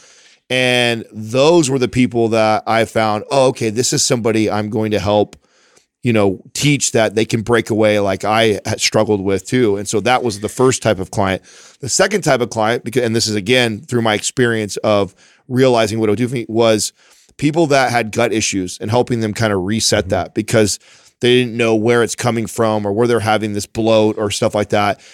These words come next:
Speaker 1: And s-, putting them on this, you know, two-day or three-day fast to completely reset themselves and then slowly reintroduce food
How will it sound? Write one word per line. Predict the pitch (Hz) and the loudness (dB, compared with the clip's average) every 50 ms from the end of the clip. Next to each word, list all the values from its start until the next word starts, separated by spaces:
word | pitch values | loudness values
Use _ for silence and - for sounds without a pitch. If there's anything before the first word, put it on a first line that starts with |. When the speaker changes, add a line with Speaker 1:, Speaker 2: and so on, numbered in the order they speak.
| - - _ | -20 -10 _
Speaker 1:
And | - - 117 110 - - | -4 -4 -4 -6 -8 -8
s-, | 147 - - - | -6 -4 -4 -4
putting | - - 151 143 139 135 | -2 0 2 2 4 2
them | 127 120 117 | 2 0 0
on | 117 113 113 113 110 | 0 0 0 0 0
this, | 110 104 - - - | -2 -2 -2 -4 -6
you | - 117 | -6 -4
know, | 104 104 98 | -4 -4 -6
two-day | - - - 139 127 123 113 110 113 110 104 | -4 0 2 2 4 4 4 2 2 2 0
or | 98 | -2
three-day | 95 - 131 123 117 113 104 104 | -2 -2 -2 0 2 2 2 0
fast | 95 - - 117 117 117 117 110 101 98 104 - - - _ _ _ _ - | -2 -2 -2 0 2 2 2 0 0 -2 -6 -8 -10 -14 _ _ _ _ -18
to | - 113 | -12 -8
completely | 117 113 85 - 98 113 139 147 143 - 127 120 113 | -8 -8 -6 -4 0 2 4 4 4 2 0 -2 -2
reset | 107 92 107 113 110 - - - 120 120 - | -2 -2 -4 -4 -2 -2 -2 0 0 -2 -2
themselves | - 113 107 - - 110 104 101 - - | -4 -4 -4 -2 0 0 0 0 -2 -4
and | - 113 110 | -6 -4 -4
then | 110 110 107 | -4 -4 -4
slowly | - - - 123 117 120 127 123 120 120 117 | -4 -4 -2 0 2 2 4 4 4 2 2
reintroduce | 110 101 110 113 113 113 107 107 98 92 104 104 - | 0 0 0 0 2 2 2 0 0 0 -2 -2 -4
food | - - - 127 123 120 110 104 92 | -4 -2 0 2 4 4 4 2 0